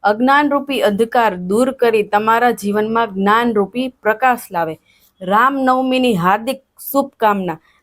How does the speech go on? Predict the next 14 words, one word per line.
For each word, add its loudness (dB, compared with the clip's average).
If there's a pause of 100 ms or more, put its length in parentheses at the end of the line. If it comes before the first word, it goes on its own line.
દિલથી 0
બોલો, 2
"જય 0
શ્રી 0
રામ." -4 (3000)
હિન્દુ 0
કેલેન્ડર 0
મુજબ 0 (320)
રામનવમીનો 0
તહેવાર 0 (440)
ચૈતર -4
મહિનાના 0
શુક્લ 0
પક્ષની -2